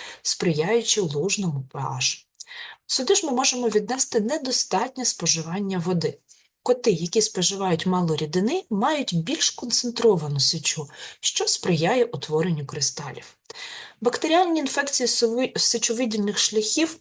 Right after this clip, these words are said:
вони є рідшою причиною у котів, але можуть сприяти утворенню стровітів через зміни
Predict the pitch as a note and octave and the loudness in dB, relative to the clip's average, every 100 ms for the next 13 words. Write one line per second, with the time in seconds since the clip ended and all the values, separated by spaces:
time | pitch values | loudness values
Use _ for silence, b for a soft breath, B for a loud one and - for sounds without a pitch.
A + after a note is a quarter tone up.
0 | - A#3+ C4+ C4 C4+ B3+ B3+ - - F3 | -2 0 2 2 2 2 2 4 2 2
1 | E3 D#3+ F3+ - - E3 D#3+ D#3+ E3 F#3+ | -2 -2 -4 0 0 0 0 -2 -2 -6
2 | - E3 - F#3 C4+ - A#3+ G#3+ F3+ E3+ | -2 -4 -2 -4 -4 0 2 4 6 6
3 | E3+ E3+ A3 C#4+ - G#3 F3 E3 - G#3 | 6 4 2 -2 -2 0 0 -2 -2 -4
4 | E3+ - E3+ F3+ E3+ D#3 - E3+ D#3+ G#3+ | -4 -6 -2 0 2 0 -2 -2 0 -2
5 | C4+ - - F#3+ F#3+ E3+ D#3+ E3 A3 C#4 | -2 -6 -4 -2 0 0 2 2 0 -2
6 | D#4 | -8